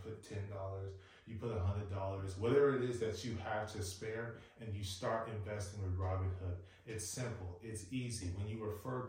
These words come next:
people, they actually give you money every time someone joins as well. And that money is provided to you in your account, which you can invest in, whether it be tech, whether it be, uh,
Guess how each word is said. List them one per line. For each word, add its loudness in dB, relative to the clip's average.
people, 0
they -2
actually -4
give -2
you -2
money 0
every -6
time -2
someone 0
joins 2
as -4
well. 2
And 2
that 2
money -2
is 0
provided 2
to -4
you -2
in 2
your 2
account, 0
which -2
you 2
can -2
invest 0
in, 0
whether 2
it 2
be -2
tech, -2
whether -2
it 0
be, -2
uh, 0